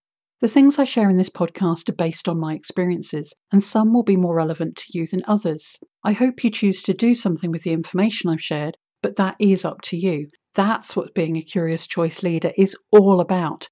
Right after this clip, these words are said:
getting curious about your situation and then making the choices that are right for you and your business. So I have two questions I'd like to leave you with. Firstly, what things do you have to get done that you could power up by adding elements of leading, managing,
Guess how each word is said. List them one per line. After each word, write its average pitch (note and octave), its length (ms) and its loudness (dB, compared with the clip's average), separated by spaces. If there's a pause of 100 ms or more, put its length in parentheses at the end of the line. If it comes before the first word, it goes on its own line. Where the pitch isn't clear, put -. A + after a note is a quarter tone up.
(140)
getting A#3+ 240 6
curious B3 480 4
about E3 220 -4
your E3+ 100 -6
situation - 800 -6
and F#3 140 2
then F#3+ 140 4
making G#3+ 300 4
the G#3 80 6
choices D#3 540 -6
that F#3+ 120 -4
are F3+ 60 2
right E3 260 -2
for - 140 -4
you F3+ 440 2 (260)
and F#3 180 2
your D#3 160 0
business. E3 640 -4 (560)
So - 140 -2
I A#3+ 80 4
have B3+ 240 2
two A#3 260 2
questions E3+ 560 -6
I'd E3 160 -4
like E3 200 -4
to - 120 -10
leave F3 220 -2
you D#3 120 -4
with. D#3+ 240 -10 (380)
Firstly, E3+ 760 -2 (180)
what A#3+ 180 0
things A#3+ 340 4
do B3 100 -4
you A#3 100 2
have G#3 200 -2
to G3+ 80 -6
get F#3 240 -2
done E3+ 260 0
that F3+ 120 -6
you G3 100 2
could G#3+ 240 0
power G#3+ 460 2
up - 280 0 (140)
by F#3 180 -2
adding G#3+ 320 0
elements E3+ 460 -2
of F#3 140 -4
leading, F3+ 440 0
managing, E3 520 -2